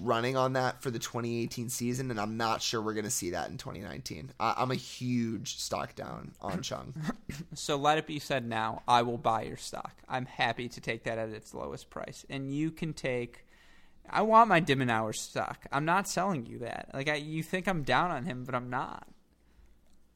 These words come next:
Speaker 1: You're just not really down on anyone's. This is
Speaker 2: I
Speaker 1: kinda
Speaker 2: know.
Speaker 1: tough. <laughs>
Speaker 2: I'm just so excited for this season. That's the problem. No, you know a guy who I'm actually down on, and we can end it here?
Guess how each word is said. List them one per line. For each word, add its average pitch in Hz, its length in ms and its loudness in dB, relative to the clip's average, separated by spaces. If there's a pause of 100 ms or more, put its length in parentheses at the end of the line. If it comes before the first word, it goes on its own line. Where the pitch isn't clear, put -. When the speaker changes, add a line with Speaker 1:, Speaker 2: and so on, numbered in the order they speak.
(160)
Speaker 1:
You're 151 160 2
just 254 160 2
not 403 140 2
really 185 240 6
down 139 320 4
on 117 140 0
anyone's. 104 540 0
This 127 180 0
is 123 80 -2
Speaker 2:
I 240 140 8
Speaker 1:
kinda 110 140 2
Speaker 2:
know. 269 80 4
Speaker 1:
tough. - 540 2
<laughs> - 40 2
Speaker 2:
I'm 208 120 8
just - 300 6
so 202 280 8
excited 143 680 0
for 131 120 -6
this 123 180 -4
season. - 420 -12
That's 131 200 0
the 156 60 -2
problem. 156 180 2
No, 180 180 4 (200)
you 170 120 4
know 220 140 8
a 254 40 6
guy 202 200 6
who 196 120 6
I'm 143 160 8
actually 139 400 4
down 120 320 6
on, 120 140 0
and 110 100 -2
we 117 100 -2
can 123 160 -4
end 117 260 0
it - 160 -2
here? 120 380 -2